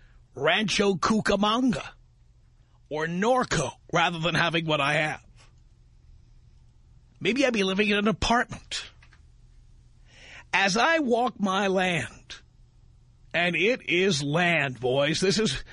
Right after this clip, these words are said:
it, it isn't even what you would call property or your backyard. I jokingly refer to something as my backyard. It's like twelve acres,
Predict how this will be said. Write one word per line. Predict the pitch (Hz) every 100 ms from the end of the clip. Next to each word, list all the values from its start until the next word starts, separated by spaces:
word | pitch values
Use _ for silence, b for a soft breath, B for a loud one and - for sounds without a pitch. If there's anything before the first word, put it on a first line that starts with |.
| B B B B
it, | 147 -
it | 196 - 214 240
isn't | 277 214
even | 247 226
what | 196
you | 180
would | 202 190
call | - 170 147 127
property | - - 185 196 185 208 202 202 196 202 202
or | 196 135 - - - -
your | 156
backyard. | 120 190 190 190 156 180 190 185 190
I | 151
jokingly | 185 143 196 180 185 170
refer | 151 180
to | 165
something | 190 160 160
as | 139
my | 156
backyard. | 147 165 156 120 175 214 107
It's | -
like | 131
twelve | - 202 190 185
acres, | 185 233 - - - -